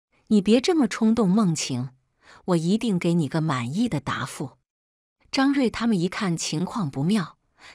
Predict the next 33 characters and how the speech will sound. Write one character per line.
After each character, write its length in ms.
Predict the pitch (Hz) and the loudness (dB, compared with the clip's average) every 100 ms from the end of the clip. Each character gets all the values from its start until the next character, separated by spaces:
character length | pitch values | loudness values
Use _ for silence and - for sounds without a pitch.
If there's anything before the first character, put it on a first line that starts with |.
| - | -2
干 180 | 208 202 | 0 2
巴 200 | 202 190 | 0 0
巴 180 | 202 | -2
地 100 | 190 | -2
喊 280 | 160 - 120 | -4 -4 -4
了 80 | 143 | -2
一 120 | 165 | -2
声 240 | - 196 202 | -2 -2 -2
“嫂 320 | - 110 101 | -2 -6 -6
子”， 280 | - 131 - _ _ - - | -8 -8 -8 _ _ -20 -10
拉 200 | 220 208 | -2 -2
起 200 | 202 - | 0 -2
旁 340 | - - 151 208 | -4 -2 0 2
边 220 | 220 220 | 2 2
坐 260 | - 294 202 | 0 -2 -2
着 100 | 165 | -2
的 120 | 147 | -2
女 200 | 135 113 | -2 -4
人， 360 | 131 123 151 - _ - - | -4 -4 -6 -10 _ -20 -4
就 160 | 185 | -2
借 240 | - 214 160 | 0 0 -2
口 380 | - 131 120 - | -2 -6 -6 -12
还 180 | - 180 | -8 -4
有 220 | 202 139 | -2 -2
事， 340 | - - 202 - _ - - - | -4 -4 -4 -8 _ -20 -20 -4
脚 280 | 180 127 | -2 0
下 260 | 139 254 214 | -2 -2 0
抹 220 | 147 123 | 0 -2
油， 360 | 120 120 127 165 _ _ _ _ | -2 -4 -4 -8 _ _ _ _
跑 260 | - 143 - | -8 -6 -4
得 100 | 127 | -6
飞 240 | - 170 | -2 -2
快。 340 | - 208 - | -2 -6 -8